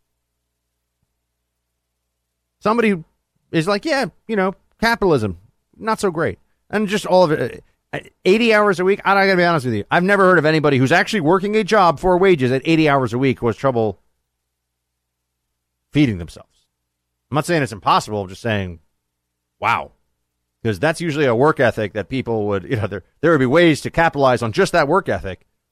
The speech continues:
that would make you more money than, I, I just, but, you know, you can't ever pin people down on this stuff, right? "Oh, you know, they're working five jobs and can't feed," you know, the, this class struggle rhetoric is always about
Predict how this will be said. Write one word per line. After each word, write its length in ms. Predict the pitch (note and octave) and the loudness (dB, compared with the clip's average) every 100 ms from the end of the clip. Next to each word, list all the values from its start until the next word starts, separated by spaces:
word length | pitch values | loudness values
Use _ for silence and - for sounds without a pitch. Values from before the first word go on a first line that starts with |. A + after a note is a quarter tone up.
| - | -4
that 360 | A#2 A2 G2+ _ | 0 2 0 _
would 160 | A2 A#2+ | -4 -2
make 160 | A#2+ | -2
you 80 | A2+ | -4
more 140 | G#2 G#2 | -6 -2
money 160 | A2 | -2
than, 120 | F#2 - | -4 -8
I, 260 | C#3+ D3 D#3 | -6 -2 -2
I 20 | |
just, 240 | C#3 - _ _ _ _ _ | -2 -6 _ _ _ _ _
but, 160 | G#3 F3+ | -2 -2
you 140 | F#3+ | -2
know, 400 | G3+ F#3 F3+ F3 F3+ | 0 2 0 -2 -6
you 140 | F3 | -6
can't 240 | - G3 | -2 0
ever 160 | F#3 D#3+ | 2 0
pin 180 | D#3 D3+ | -2 -2
people 160 | C3+ | -2
down 220 | B2+ C#3+ A2+ | 0 0 -2
on 40 | |
this 120 | F#2 | -6
stuff, 180 | - D#2+ | -12 -8
right? 160 | A2 E3 | -4 0
"Oh, 240 | C4+ A#3+ | 0 0
you 80 | G#3+ | -2
know, 80 | G3 | -6
they're 100 | F#3 | -6
working 380 | G3 G3 E3+ | -6 -6 -8
five 400 | C#3 G#3 G#3 G3+ | -4 -2 0 0
jobs 500 | D#3 G3+ A3 G3+ E3+ | 0 2 4 2 0
and 120 | D3+ D3 | -4 -8
can't 240 | G3 F#3 | -10 -10
feed," 160 | F2+ F3+ | -16 -18
you 180 | E3 - _ _ _ - | -18 -20 _ _ _ -8
know, 100 | A#2+ | -2
the, 180 | A#2 A2 | 0 0
this 200 | G#2+ - | -2 -4
class 280 | - B2+ A#2+ | -2 0 -2
struggle 360 | - A#2 G#2+ | -2 -2 2
rhetoric 360 | A2 G#2 G#2 G2+ | 2 2 0 -2
is 120 | F#2+ | -2
always 260 | A#2 A2 G2 | 0 0 0
about 380 | G2 G2 F#2 | 2 2 0